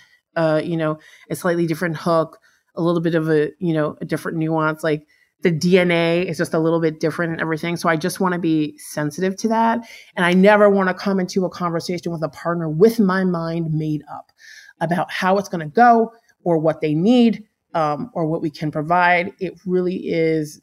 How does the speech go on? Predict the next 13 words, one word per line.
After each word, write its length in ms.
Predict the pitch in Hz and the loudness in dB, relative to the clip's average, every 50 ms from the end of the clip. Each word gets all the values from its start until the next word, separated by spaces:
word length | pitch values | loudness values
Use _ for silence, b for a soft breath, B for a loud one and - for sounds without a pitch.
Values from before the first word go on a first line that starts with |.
| _ _ | _ _
the, 340 | 165 160 156 147 147 - - - | -6 -2 -2 -2 -2 -4 -6 -8
the 140 | 156 156 | -8 -6
art 180 | - 160 160 151 | -6 -4 -6 -6
of 80 | 156 156 | -6 -6
listening. 400 | 156 151 - - 151 151 151 - | -8 -10 -10 -10 -12 -12 -12 -10
And 100 | - 185 | -10 -10
especially 680 | 160 - - - - - 254 294 277 262 - 185 165 156 | -10 -10 -12 -14 0 2 2 4 4 2 -2 -2 -2 -2
when 160 | 151 160 156 | -2 -4 -6
R 240 | - 175 170 170 170 | -4 -2 0 2 2
O 100 | 165 156 | 2 2
I 200 | 151 147 151 147 | 0 0 0 -2
is 160 | 147 151 - | -4 -8 -10
so 260 | - 151 147 143 143 | -10 -10 -10 -10 -12